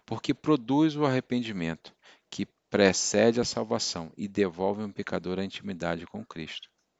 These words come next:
Então eu pergunto a vocês: vocês se lembram da dolorosa convicção do pecado que precedeu a sua salvação, ou que trouxe a sua va-, salvação,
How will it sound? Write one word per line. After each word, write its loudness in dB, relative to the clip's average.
Então -8
eu -2
pergunto -4
a 0
vocês: -4
vocês 2
se 0
lembram 4
da 6
dolorosa 8
convicção 0
do -2
pecado 4
que -4
precedeu 4
a 2
sua -2
salvação, 0
ou 0
que -8
trouxe -2
a -6
sua -4
va-, -6
salvação, -4